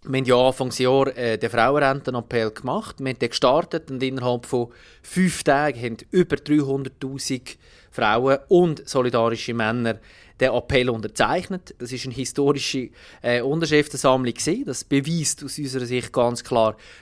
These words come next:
dass das Thema den Leuten unter den Nägeln brennt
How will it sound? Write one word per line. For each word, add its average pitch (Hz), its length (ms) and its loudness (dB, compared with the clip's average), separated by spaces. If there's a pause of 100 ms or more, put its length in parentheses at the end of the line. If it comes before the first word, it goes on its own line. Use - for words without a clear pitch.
(100)
dass 123 260 2
das - 240 -4
Thema 123 460 -2 (280)
den 123 120 2
Leuten 123 240 -2
unter 107 160 -8
den 104 80 -10
Nägeln 101 260 -6
brennt 139 480 -2